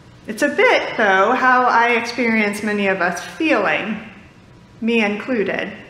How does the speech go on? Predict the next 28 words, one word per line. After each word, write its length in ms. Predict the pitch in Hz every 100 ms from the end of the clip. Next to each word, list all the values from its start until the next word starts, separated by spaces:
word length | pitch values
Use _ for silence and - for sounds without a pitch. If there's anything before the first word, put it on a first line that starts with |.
| -
these 260 | 208 185 185
days. 640 | 185 165 180 220 - - - - - - -
That 180 | 220 214
is, 480 | 202 196 - - - - - - -
all 220 | 220 226
over 240 | 226 208
the 100 | 170
place. 640 | 170 - 196 202 - - - - - - - - - - - - - -
We 100 | 220
check 260 | 214 285 285
our 240 | 240 214 240
email 520 | 247 233 220 214 -
each 280 | 226 - 226
week 260 | 226 233
with 160 | 208 208
the 80 | 202
question, 640 | 196 214 - - 175 175 - - 220
"Will 200 | 214 214
we 340 | 240 254 254
be 160 | 233 208
worshiping 640 | 202 196 214 170 170 185
outdoors 800 | 180 208 - 226 226 262 339 -
with 160 | 208 208
the 80 |
birds 560 | 175 202 202 226 262 -
and 260 | 196 185 180
the 300 | 175 175 180
lawnmowers, 800 | 190 190 202 202 220 294 311